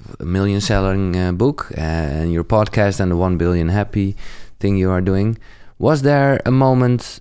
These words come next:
was there from the beginning, if, uh, when you wrote Griezelig Slim, <coughs> uh, uh, Scary Smart,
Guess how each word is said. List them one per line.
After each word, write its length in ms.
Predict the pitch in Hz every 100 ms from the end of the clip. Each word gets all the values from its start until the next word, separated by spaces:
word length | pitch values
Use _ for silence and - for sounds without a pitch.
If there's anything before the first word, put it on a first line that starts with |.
| -
was 200 | 131 156
there 160 | 156 143
from 220 | 170 151
the 60 |
beginning, 520 | 143 139 196 190 120 -
if, 200 | 107 120
uh, 420 | - 90 80 82
when 200 | 87 123
you 80 | 120
wrote 240 | 113 113 107
Griezelig 380 | - 113 107 104
Slim, 360 | 113 104 101 -
<coughs> 40 |
uh, 40 | -
uh, 720 | 101 98 98 78 85 90 90
Scary 320 | - 101 92
Smart, 380 | - 101 92